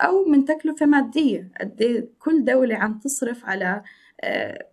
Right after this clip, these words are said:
مرض السكري وعم تصرف على علاج السكري، والأشخاص نفسهم قد إيه عم بصرفوا على هذا المرض. فلو في علاج أكيد، أكيد، أكيد بيكون مبين وبينحكى عنه، لكن حاليا ما في كيور،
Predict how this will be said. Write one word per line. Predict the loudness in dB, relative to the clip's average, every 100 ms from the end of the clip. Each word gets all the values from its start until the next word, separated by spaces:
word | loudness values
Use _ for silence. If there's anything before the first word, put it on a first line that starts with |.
| -6
مرض | 0 0 0
السكري | -6 -10 -6 -4 0 0
وعم | 0
تصرف | -4 -4 -8 -2
على | 0 0
علاج | 0 -2 -2
السكري، | -6 -10 -16 _ -2 -2
والأشخاص | -2 -2 0 -2 0 0 0
نفسهم | -2 -4 -6
قد | -6 -6
إيه | -6
عم | -6 -6
بصرفوا | -8 -10 -12 -12
على | -10
هذا | -10 -10 -8
المرض. | -10 -10 -14 _ -20 -20 -20 _ _
فلو | 4 4 4 0 -2 0
في | 2 2
علاج | 2 4 2 0 -4 -8
أكيد، | -2 0 0 -2
أكيد، | -6 -6 -6
أكيد | -6 -4 -2 -2 -4 _ _
بيكون | -10 -4 0 0 -4 -6
مبين | -2 -2 -2 -6 -4
وبينحكى | -2 -2 -4 -4
عنه، | -2 -2 -4 -6 _ _ _ _ _ 2
لكن | 2 2 -2
حاليا | 0 2 4 2 0 -4 -12 _ _ _ _
ما | 2 2
في | 2 -2
كيور، | -2 -2 0 2